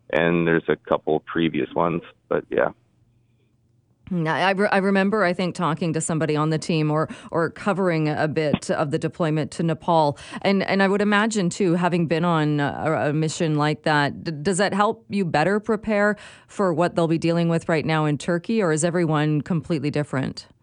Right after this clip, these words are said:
Speaker 1: I think every situation is different, and you just have to be dy-,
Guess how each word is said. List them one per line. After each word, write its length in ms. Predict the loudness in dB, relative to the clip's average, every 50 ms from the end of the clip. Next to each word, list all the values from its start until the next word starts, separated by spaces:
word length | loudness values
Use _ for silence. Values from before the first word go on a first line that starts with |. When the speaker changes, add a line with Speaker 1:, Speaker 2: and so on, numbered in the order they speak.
| _ _ _ _ _ _ _ _ _ _ _ _ _ _ _ _ _ _ _ _ _ _ _ _ _ _ _ _ _ _ _ _ _ _ _ _ _ _ _ _ _ _ _ -2
Speaker 1:
I 80 | -2 0
think 340 | 4 4 4 6 6 6
every 300 | 4 4 6 4 2 2 2
situation 600 | 0 0 2 4 4 6 6 4 4 2 0 0
is 60 | 0 2
different, 420 | 0 0 2 2 2 2 2 2
and 140 | 2 2 2
you 80 | 2 2
just 180 | 0 0 0
have 120 | -4 -4 -4
to 60 | -6
be 140 | _ -4 -2
dy-, 220 | 0 0 -2 -2